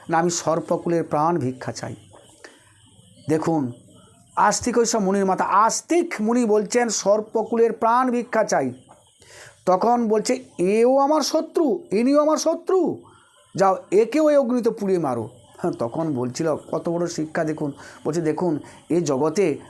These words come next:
আমাদের কেউ কারোর শত্রু নয়। এ জগতে আমরা ভালি-, ভাবি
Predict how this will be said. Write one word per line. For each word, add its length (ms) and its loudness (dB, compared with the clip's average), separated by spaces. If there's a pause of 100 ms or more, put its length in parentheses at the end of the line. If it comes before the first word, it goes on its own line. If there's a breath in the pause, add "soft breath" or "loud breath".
(140 loud breath)
আমাদের 580 0
কেউ 220 2
কারোর 380 0
শত্রু 380 -4
নয়। 180 -6 (420 soft breath)
এ 60 0
জগতে 320 0
আমরা 260 2
ভালি-, 640 -2
ভাবি 420 2